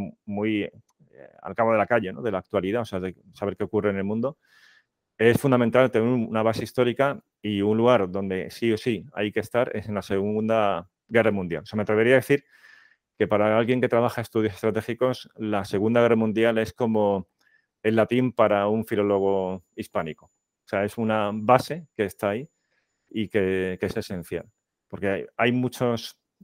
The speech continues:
eh, acontecimientos que ocurrieron en la, en la Segunda Guerra Mundial, tanto desde el punto de vista de innovación militar, como de desarrollos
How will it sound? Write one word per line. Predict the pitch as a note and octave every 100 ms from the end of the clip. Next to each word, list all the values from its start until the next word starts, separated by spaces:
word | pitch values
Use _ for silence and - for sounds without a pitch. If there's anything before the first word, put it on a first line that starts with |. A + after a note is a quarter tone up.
| -
eh, | A2+ G#2+
acontecimientos | F2 A2 A2 A2+ A#2 A#2 A2+
que | -
ocurrieron | A2 G#2+ G#2 G#2 A2+
en | G#2+
la, | - B2
en | A2+
la | A2
Segunda | A2 A2
Guerra | G#2+
Mundial, | G#2+ G#2+ B2 C3
tanto | A2 G2+ G2+
desde | G2
el |
punto | F#2+ A2
de | A2+
vista | A2
de | G#2+
innovación | G2 G2 - G#2+
militar, | G2+ F#2 A#2 - _ _ _ _ _ _
como | - G#2 G2+ G2+ F#2+
de | F2+ F#2+
desarrollos | F#2 F#2+ G#2 G#2+ A2 G#2